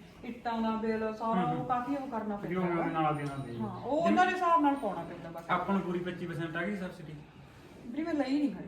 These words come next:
Speaker 2: ਲਈ ਨਹੀਂ ਸਬਸਿਡੀ।
Speaker 1: ਲਈ ਨਹੀਂ, ਹਾਂ, ਉਹ
Speaker 2: ਠੀਕ ਹੈ।
Speaker 1: ਕਹਿੰਦੇ ਸੀ ਵੀ ਤੁਸੀਂ, ਅਹ, ਕੋਈ ਗੱਲ ਨਹੀਂ, ਤੁਸੀਂ ਇਹਦੇ 'ਚ ਦੇਣਾ ਪੈਂਦਾ ਹੈਗਾ, ਜਿਵੇਂ ਪਸ਼ੂਆਂ ਦਾ ਸਾਰਾ ਡਾਕਟਰ ਤੋਂ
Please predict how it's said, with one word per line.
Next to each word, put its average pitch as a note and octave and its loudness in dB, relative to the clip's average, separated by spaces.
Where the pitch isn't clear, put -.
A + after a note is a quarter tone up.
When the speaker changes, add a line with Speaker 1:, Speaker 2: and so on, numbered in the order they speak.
Speaker 2:
ਲਈ D#3 -4
ਨਹੀਂ D3 -4
ਸਬਸਿਡੀ। A3 -8
Speaker 1:
ਲਈ A3 -4
ਨਹੀਂ, G3 -8
ਹਾਂ, G#3 -4
ਉਹ - -2
Speaker 2:
ਠੀਕ B3+ -4
ਹੈ। C4 -2
Speaker 1:
ਕਹਿੰਦੇ B3+ 0
ਸੀ C4+ -2
ਵੀ A#3+ -4
ਤੁਸੀਂ, A#3+ -10
ਅਹ, A3+ -6
ਕੋਈ A3 0
ਗੱਲ G#3 0
ਨਹੀਂ, G#3 -4
ਤੁਸੀਂ G#3+ -6
ਇਹਦੇ A3 -6
'ਚ B3+ -8
ਦੇਣਾ G#3+ -2
ਪੈਂਦਾ G#3 -2
ਹੈਗਾ, G#3 2
ਜਿਵੇਂ G#3 -4
ਪਸ਼ੂਆਂ A3 -4
ਦਾ G#3+ -4
ਸਾਰਾ A3 -4
ਡਾਕਟਰ G#3+ -4
ਤੋਂ G#3+ -6